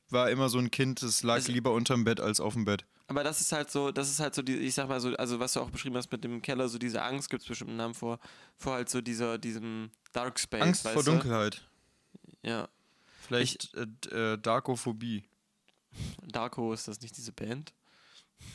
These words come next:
Speaker 1: Nee, oder?
Speaker 2: Doch, Darko ist auch eine Band.
Speaker 1: Hm.
Speaker 2: Aber, ähm, was ich auch sehr interessant finde, ist halt dieses, äh, also, oder nicht interessant finde, was bei mir auch so war,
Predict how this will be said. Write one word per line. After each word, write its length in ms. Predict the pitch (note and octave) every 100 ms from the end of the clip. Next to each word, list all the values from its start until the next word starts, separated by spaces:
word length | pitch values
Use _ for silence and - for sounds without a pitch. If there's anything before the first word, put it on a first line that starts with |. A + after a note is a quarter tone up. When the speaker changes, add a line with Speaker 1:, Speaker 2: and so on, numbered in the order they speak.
| - _ -
Speaker 1:
Nee, 360 | A2+ A2+ G#2+ G2+ -
oder? 280 | A#2+ D3+ D3 _ _ _ _
Speaker 2:
Doch, 180 | - A2
Darko 300 | - G#2 -
ist 80 | G#2
auch 40 | G#2+
eine 100 | G#2+
Band. 300 | G#2 G#2 A#2+ _ _ -
Speaker 1:
Hm. 180 | F#3 C3 - - -
Speaker 2:
Aber, 400 | C#3 C#3+ C#3+ -
ähm, 280 | C3+ C3+ B2+ _ - - -
was 160 | C#3
ich 160 | E3 C3+
auch 80 | C#3+
sehr 140 | D3
interessant 360 | D3 - D3+ C#3
finde, 200 | D3 C3+
ist 120 | B2+
halt 220 | C3 A#2+
dieses, 460 | C3 A#2 A#2+ A2 -
äh, 460 | - A#2 A2+ A2 G#2+ - _ _ _ _
also, 200 | - C3+
oder 240 | C3+ C3+ A#2+
nicht 140 | B2+
interessant 320 | B2+ A#2+ B2 B2+
finde, 140 | A#2+
was 120 | A#2
bei 100 | -
mir 160 | B2 B2
auch 40 |
so 140 | A#2+ A#2+
war, 180 | A#2